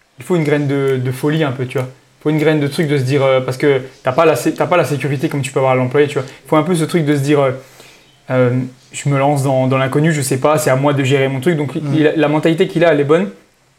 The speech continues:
Speaker 1: Maintenant, le truc, de, c'est juste de se dire, ok, la patience, oui, mais c'est pas juste être patient et attendre que ça se passe.
Speaker 2: Mm.
Speaker 1: C'est être patient, mais charbonner derrière pour que
Speaker 2: Ouais,
Speaker 1: ça
Speaker 2: bien
Speaker 1: marche,
Speaker 2: sûr.
Speaker 1: tu vois. Et, euh, ouais, après, euh, je pense que la mentalité, elle est bonne. Maintenant, c'est juste de se dire, OK, il a fait les calculs. D'ailleurs, je trouve ça très bien, tu vois.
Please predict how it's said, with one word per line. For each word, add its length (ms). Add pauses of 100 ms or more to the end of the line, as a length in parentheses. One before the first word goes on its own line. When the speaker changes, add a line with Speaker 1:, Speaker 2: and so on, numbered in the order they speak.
(200)
Speaker 1:
Maintenant, 240
le 60
truc, 160
de, 200
c'est 140
juste 180
de 60
se 60
dire, 100
ok, 120 (340)
la 100
patience, 420
oui, 300 (240)
mais 80
c'est 40
pas 120
juste 200
être 140
patient 320
et 40
attendre 220
que 60
ça 80
se 60
passe. 300
Speaker 2:
Mm. 120
Speaker 1:
C'est 60
être 100
patient, 300
mais 100
charbonner 460
derrière 280
pour 120
que 60
Speaker 2:
Ouais, 40
Speaker 1:
ça 60
Speaker 2:
bien 60
Speaker 1:
marche, 100
Speaker 2:
sûr. 100
Speaker 1:
tu 60
vois. 100 (800)
Et, 140
euh, 600
ouais, 260
après, 300
euh, 300
je 80 (100)
pense 220
que 100
la 240
mentalité, 420
elle 120
est 20
bonne. 240
Maintenant, 220
c'est 120
juste 160
de 80
se 60
dire, 120
OK, 140
il 80
a 60
fait 120
les 80
calculs. 280 (140)
D'ailleurs, 160
je 120
trouve 40
ça 140
très 120
bien, 160
tu 80
vois. 120